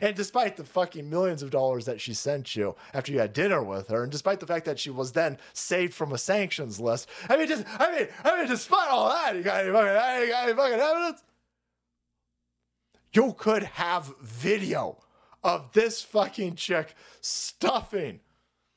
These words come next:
hundreds of millions of dollars into Joe Biden's pocket, and they'd be like, "Well, I mean, you got, like, you, I mean, you, I mean, like, you got any other proof?"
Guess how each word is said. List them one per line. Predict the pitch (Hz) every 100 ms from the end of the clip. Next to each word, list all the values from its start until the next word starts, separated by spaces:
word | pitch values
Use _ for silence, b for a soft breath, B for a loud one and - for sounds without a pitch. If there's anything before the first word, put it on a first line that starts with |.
| _ _ _ _ _ _
hundreds | - 294 254 254 190
of | 180
millions | 247 233 185
of | 156
dollars | 208 196 160 170
into | 180
Joe | 147 180 185
Biden's | 160 156 135 -
pocket, | - 156 139 120 92
and | 147
they'd | 151
be | 151
like, | 147 147
"Well, | 233
I | 190
mean, | 196 151
you | 170
got, | 175 180
like, | 180 147 - -
you, | 165 - _
I | 175
mean, | 156 147 170
you, | 139 - - 170 -
I | 147
mean, | 151 139 -
like, | 147 135 - _ _ _ _ _
you | 170
got | -
any | 127 110
other | 135
proof?" | 123 151 160